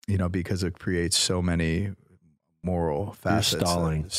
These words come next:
Speaker 1: Well, I'm thinking,
Speaker 2: You're
Speaker 1: I'm
Speaker 2: stalling.
Speaker 1: thinking
Speaker 2: Yeah,
Speaker 1: too.
Speaker 2: you're stalling
Speaker 1: I mean,
Speaker 2: a
Speaker 1: this
Speaker 2: big
Speaker 1: is a tough, this is
Speaker 2: thing.
Speaker 1: one of the, this is one of the more difficult ones. Um, so in the case where,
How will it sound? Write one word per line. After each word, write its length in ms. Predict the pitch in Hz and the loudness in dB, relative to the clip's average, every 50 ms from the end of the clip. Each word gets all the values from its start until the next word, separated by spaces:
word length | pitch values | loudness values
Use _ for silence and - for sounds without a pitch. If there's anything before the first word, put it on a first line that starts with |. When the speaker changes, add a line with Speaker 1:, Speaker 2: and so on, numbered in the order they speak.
| - - - | -4 0 2
Speaker 1:
Well, 200 | 127 165 180 180 | 4 6 6 6
I'm 180 | 156 156 156 | 6 4 4
thinking, 240 | - - 143 131 143 175 | 6 8 8 8 8 6
Speaker 2:
You're 100 | 175 - | 4 4
Speaker 1:
I'm 60 | - - | 4 4
Speaker 2:
stalling. 300 | - - - 117 117 - | 4 4 4 4 4 4
Speaker 1:
thinking 100 | - 143 | 6 6
Speaker 2:
Yeah, 60 | 147 135 | 8 6
Speaker 1:
too. 40 | 127 - | 6 6
Speaker 2:
you're 100 | 147 - | 4 2
stalling 320 | - - - - - - | 2 2 2 4 4 4
Speaker 1:
I 20 | - - | 6 6
mean, 80 | - 180 | 6 8
Speaker 2:
a 20 | |
Speaker 1:
this 120 | 175 - | 6 6
Speaker 2:
big 80 | 220 240 | 6 4
Speaker 1:
is 60 | 196 | 4
a 60 | 160 | 4
tough, 240 | - - 202 226 202 | 4 4 4 6 6
this 140 | 165 180 180 | 4 2 2
is 60 | - | 2
Speaker 2:
thing. 140 | 277 196 180 | 2 4 4
Speaker 1:
one 40 | 160 | 4
of 80 | 143 | 4
the, 100 | 127 127 | 4 2
this 200 | 117 117 139 156 | 2 2 2 2
is 60 | 170 175 | 2 2
one 160 | 156 151 135 | 2 2 2
of 60 | 120 | 2
the 80 | 113 113 | 2 2
more 140 | 120 117 | 2 2
difficult 480 | 101 123 131 - - 110 - 107 92 78 | 2 0 0 0 0 0 2 2 2 2
ones. 340 | 87 90 87 87 95 - - _ - - _ _ _ _ _ _ _ _ _ _ _ - | 2 2 2 0 0 -4 -6 _ -20 -20 _ _ _ _ _ _ _ _ _ _ _ -4
Um, 800 | 113 113 110 110 107 104 104 101 98 95 92 90 90 90 95 98 - _ _ _ _ _ _ _ _ _ _ _ _ _ _ _ _ - | -2 0 2 2 4 4 4 4 4 4 2 2 2 2 0 -2 -4 _ _ _ _ _ _ _ _ _ _ _ _ _ _ _ _ -2
so 340 | - - 175 156 143 139 139 | 2 4 6 6 6 6 4
in 160 | - 139 143 | 2 2 0
the 80 | 135 123 | 0 0
case 400 | - - 170 170 156 - - 139 | 2 4 4 4 4 4 2 2
where, 640 | 135 131 127 127 123 120 117 113 113 107 - - | 2 4 6 8 8 8 8 8 6 4 2 0